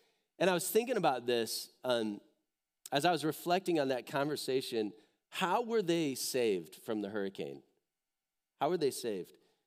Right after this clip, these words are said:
And I was thinking, well, you know, they listened to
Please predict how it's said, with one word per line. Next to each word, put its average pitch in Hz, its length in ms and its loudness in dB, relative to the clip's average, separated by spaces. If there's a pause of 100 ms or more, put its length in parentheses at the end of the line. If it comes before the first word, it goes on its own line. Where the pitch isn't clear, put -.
(420)
And 165 140 4
I 165 60 6
was 156 160 0
thinking, 175 460 4
well, 170 420 2 (640)
you 156 120 4
know, 123 220 2 (1080)
they 147 220 2
listened 143 680 0 (140)
to 123 460 -2